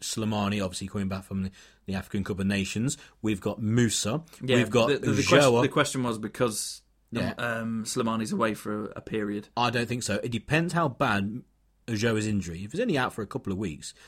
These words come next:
Speaker 1: then that's fine. If he's out for a few months, then maybe. But again, are you buying a stopgap? What are you getting?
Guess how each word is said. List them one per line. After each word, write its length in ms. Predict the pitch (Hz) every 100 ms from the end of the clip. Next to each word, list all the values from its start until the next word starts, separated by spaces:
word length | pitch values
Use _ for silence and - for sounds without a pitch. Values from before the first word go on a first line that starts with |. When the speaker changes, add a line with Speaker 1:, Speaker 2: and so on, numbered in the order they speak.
| -
Speaker 1:
then 180 | - 98
that's 220 | 107 -
fine. 320 | - 107 87 90
If 100 | 95
he's 140 | 101
out 240 | 127 110
for 180 | - 113
a 60 | 101
few 180 | - 107
months, 260 | 117 92 -
then 260 | 98 98
maybe. 380 | 104 101 98 104
But 220 | 85 104 - - -
again, 360 | 98 165 110 92
are 100 | 98
you 80 |
buying 240 | 98 104 95
a 60 |
stopgap? 640 | 95 - 127 98 104 104 -
What 180 | 107 104
are 60 |
you 120 | 101
getting? 460 | 95 123 - 80 78